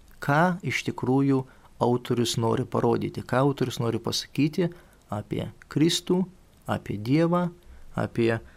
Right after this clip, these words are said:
sakykime, tam tikrą įvykį, tam tikrą faktą, kuris yra aprašomas Šventajame Rašte. Ketvirtas momentas yra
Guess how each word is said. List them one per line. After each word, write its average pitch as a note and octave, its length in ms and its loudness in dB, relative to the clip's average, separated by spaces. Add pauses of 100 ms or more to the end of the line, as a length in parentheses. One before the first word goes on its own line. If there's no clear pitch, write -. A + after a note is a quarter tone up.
sakykime, A#2 720 -2 (100)
tam C#3 320 4
tikrą C3+ 480 2
įvykį, E3 560 2
tam B2 240 0
tikrą A#2+ 340 0
faktą, D#3+ 520 4 (260)
kuris B2 400 0
yra A#2+ 220 2
aprašomas A2+ 800 0 (240)
Šventajame F#2+ 760 0
Rašte. - 380 -4 (440)
Ketvirtas F#3 460 2
momentas D3 600 4
yra C3+ 420 6